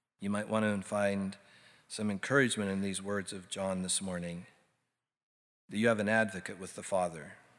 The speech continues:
Jesus Christ, the righteous one. And he is the atoning sacrifice for any darkness you may be aware of,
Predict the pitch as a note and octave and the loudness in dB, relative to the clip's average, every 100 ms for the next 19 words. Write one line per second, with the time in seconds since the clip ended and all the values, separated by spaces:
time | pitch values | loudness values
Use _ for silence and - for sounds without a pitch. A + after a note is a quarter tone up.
0 | _ - G2+ G2 F#2+ - F2+ D2 - - | _ -4 -4 -2 -6 -6 -6 -6 -6 -6
1 | - - - F2 E2+ E2 - D#2+ - C#2 | -8 -18 -16 -2 -2 -2 -8 -10 -10 -14
2 | D#2+ - _ _ _ _ _ _ _ _ | -16 -20 _ _ _ _ _ _ _ _
3 | _ F#2+ G2 A#2+ B2+ A2+ A2 G#2 A2+ A#2 | _ -6 2 6 6 4 0 0 2 4
4 | C3+ B2+ G#2 G2 G#2 - G2+ G#2 - G#2 | 4 2 2 0 -6 -2 -2 -2 -4 -2
5 | A#2+ C3 G#2+ G2 - F#2 - G2+ G2+ G2 | 0 2 2 2 -4 -6 -4 -2 -2 -2
6 | G#2+ G#2+ F2+ E2 D#2+ | -2 -2 -2 -4 -8